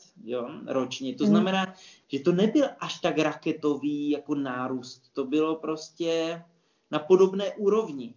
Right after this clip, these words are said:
Speaker 1: na to, že se o tom dozvídal celý svět ze všech stran. Ale co jsem zaznamenal, je, že lidé se více začali zajímat o nějaké vnitřní rozvojové praxe, že to spoustu lidí namotivovalo, že byli v tom kině,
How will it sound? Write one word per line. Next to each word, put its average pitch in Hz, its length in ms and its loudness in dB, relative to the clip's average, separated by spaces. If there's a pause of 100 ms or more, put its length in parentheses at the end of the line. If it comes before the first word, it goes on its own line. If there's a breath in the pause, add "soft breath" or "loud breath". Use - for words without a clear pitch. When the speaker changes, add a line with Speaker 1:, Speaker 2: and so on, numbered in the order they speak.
(100)
Speaker 1:
na 135 120 -8
to, 160 140 -4
že 156 120 -6
se 165 140 -4
o 165 40 -6
tom 165 160 -6
dozvídal 165 460 -4
celý 165 320 -4
svět 151 320 -4
ze 156 100 -4
všech 156 300 -8
stran. 123 420 -10 (480 soft breath)
Ale 147 180 4
co 175 160 -4
jsem 208 340 -4
zaznamenal, 143 840 -4
je, 143 200 -4
že 160 180 -4
lidé 147 320 -2
se 165 180 -6
více 160 320 -6
začali 160 680 -4
zajímat 165 580 -4 (120)
o 151 360 0 (280 loud breath)
nějaké 147 260 -2
vnitřní 160 540 -4
rozvojové 160 520 -2
praxe, 165 720 -8 (320 soft breath)
že 135 100 -4
to 151 120 0
spoustu 170 440 0
lidí 165 240 0
namotivovalo, 160 760 0
že 156 100 -4
byli 156 200 2
v - 80 -18
tom 170 180 -2
kině, 160 520 -4